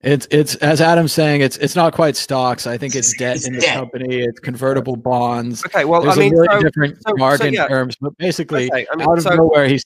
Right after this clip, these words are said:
Speaker 1: suddenly has more.
Speaker 3: Yeah, well,
Speaker 1: And,
Speaker 3: there's, there's,
Speaker 1: uh, I still
Speaker 3: there's
Speaker 1: got
Speaker 3: lots of,
Speaker 1: nothing.
Speaker 3: there's, there's lots of, there's lots of, you know, traditional investment firms, retirement, you know, investment,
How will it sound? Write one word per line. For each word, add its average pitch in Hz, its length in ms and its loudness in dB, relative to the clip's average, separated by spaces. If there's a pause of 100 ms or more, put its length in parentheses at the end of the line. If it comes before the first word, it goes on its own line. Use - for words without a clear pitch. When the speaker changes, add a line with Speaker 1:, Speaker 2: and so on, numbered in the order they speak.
Speaker 1:
suddenly 151 240 -4
has 135 260 -4
more. 131 260 -2
Speaker 3:
Yeah, 113 180 0 (280)
well, 165 200 -2
Speaker 1:
And, - 180 0
Speaker 3:
there's, 120 120 0
there's, 120 120 0
Speaker 1:
uh, 113 120 -4 (140)
I 135 60 0
still 165 200 0
Speaker 3:
there's 143 80 2
Speaker 1:
got 135 180 2
Speaker 3:
lots 117 260 -4
of, - 60 -20
Speaker 1:
nothing. 92 160 -18 (400)
Speaker 3:
there's, 156 160 -6
there's 165 340 -6
lots 185 260 -2
of, 151 140 -8
there's 143 200 -6
lots 156 260 -8
of, 131 160 -8
you 135 100 -10
know, 107 100 -6
traditional 120 460 -12
investment 110 600 -12 (120)
firms, 104 480 -14
retirement, 107 540 -6 (260)
you 110 80 -10
know, 90 180 -12 (600)
investment, 104 580 -10